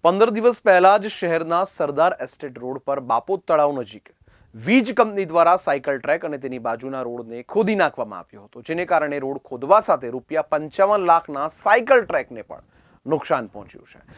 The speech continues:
આ સાથે સરદાર એસ્ટેટ પાસે રૂપિયા એક પોઇન્ટ પચાસ કરોડના ખર્ચે બનેલો રોડ પાણીની લાઇનની કામગીરી કરવાના નામે રોડને ખોદી નાખવામાં આવ્યો છે.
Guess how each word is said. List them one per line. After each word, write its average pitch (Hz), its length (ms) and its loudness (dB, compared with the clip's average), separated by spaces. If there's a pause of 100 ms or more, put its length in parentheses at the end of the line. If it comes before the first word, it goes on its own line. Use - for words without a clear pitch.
(160)
આ 143 80 4
સાથે 170 220 0
સરદાર 175 360 4
એસ્ટેટ 196 300 -2
પાસે 180 260 2
રૂપિયા 170 280 -4
એક 160 240 -6
પોઇન્ટ 165 180 -6
પચાસ 156 360 0
કરોડના 170 400 0
ખર્ચે 160 340 -4
બનેલો 131 380 -8
રોડ 147 320 -6
પાણીની 135 340 -4
લાઇનની 123 400 -10
કામગીરી 175 500 -4
કરવાના 165 380 -2
નામે 120 420 -6 (300)
રોડને 170 580 4 (360)
ખોદી 202 300 2
નાખવામાં 233 460 2
આવ્યો 165 260 -2
છે. - 180 -20